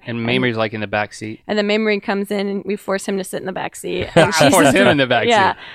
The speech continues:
Speaker 2: I'm like, "This is my friend. I don't really know you, so you have to sit in the back." And then we go to Del Taco,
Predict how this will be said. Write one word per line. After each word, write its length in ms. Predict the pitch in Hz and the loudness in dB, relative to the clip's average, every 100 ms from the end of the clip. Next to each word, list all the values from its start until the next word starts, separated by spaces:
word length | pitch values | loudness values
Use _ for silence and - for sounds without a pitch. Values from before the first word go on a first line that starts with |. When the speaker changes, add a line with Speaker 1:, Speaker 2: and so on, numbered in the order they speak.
| - | 0
Speaker 2:
I'm 60 | |
like, 120 | 254 262 | 2 2
"This 120 | 320 | 2
is 60 | 349 | 2
my 160 | 311 | 2
friend. 320 | 302 262 226 208 | 2 2 2 2
I 60 | |
don't 160 | 233 214 | 2 0
really 200 | 214 202 | 0 -2
know 140 | 202 | -2
you, 220 | 185 190 | -4 -6
so 120 | 185 190 | -8 -8
you 60 | 190 | -8
have 40 | |
to 80 | 202 | -8
sit 120 | 202 | -8
in 60 | 180 | -8
the 60 | |
back." 320 | 190 - - - | -6 -6 -6 -10
And 180 | - 196 | -8 -6
then 80 | 190 | -6
we 100 | 190 | -4
go 200 | 196 190 | -2 -2
to 100 | 190 | -2
Del 160 | 190 | -4
Taco, 560 | 208 220 233 170 - | -4 -4 -4 -4 -4